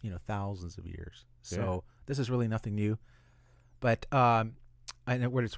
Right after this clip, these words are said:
Speaker 1: from what I've been reading, you know, millions of people across the world have been, you know, at one point been visited or taken by, uh, by these extraterrestrials.
Speaker 2: All right, Steve,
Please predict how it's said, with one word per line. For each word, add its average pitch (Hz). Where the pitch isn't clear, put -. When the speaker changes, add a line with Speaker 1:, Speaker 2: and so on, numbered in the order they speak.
Speaker 1:
from -
what 120
I've 113
been 117
reading, 120
you 117
know, 110
millions 131
of 113
people 101
across 101
the -
world 101
have 92
been, 95
you 117
know, 101
at -
one 127
point 113
been 104
visited 101
or 113
taken 117
by, 92
uh, -
by 101
these 95
extraterrestrials. 92
Speaker 2:
All 175
right, 190
Steve, 262